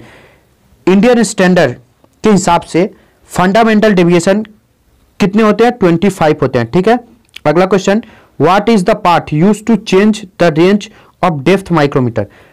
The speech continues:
डेप्थ माइक्रोमीटर का रेंज चेंज करने के लिए कौन सा पार्ट यू-, यूज़ करिएगा? तो extension rod, extra जो rod लगाया जाता है extension rod, उससे हम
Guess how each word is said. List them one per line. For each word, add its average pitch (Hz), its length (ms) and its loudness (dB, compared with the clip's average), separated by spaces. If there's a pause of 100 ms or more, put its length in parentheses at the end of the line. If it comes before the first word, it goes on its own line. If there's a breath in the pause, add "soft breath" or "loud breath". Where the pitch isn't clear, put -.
(140 soft breath)
डेप्थ 185 400 -2
माइक्रोमीटर 160 580 0
का 147 140 -2
रेंज 165 300 0
चेंज 175 260 -2
करने 147 180 -2
के 143 100 -2
लिए 156 80 2 (120)
कौन 190 140 0
सा 196 120 -4
पार्ट 170 240 -2
यू-, 156 140 -2 (120)
यूज़ 165 260 0
करिएगा? 175 300 2 (340 loud breath)
तो 214 100 2
extension 208 720 0
rod, 135 200 -2 (120)
extra 202 400 -2
जो 214 160 0
rod 185 220 0
लगाया 165 400 2
जाता 143 240 0
है 190 140 0 (240 loud breath)
extension 180 540 -2
rod, 185 160 0
उससे - 520 -2
हम 254 140 2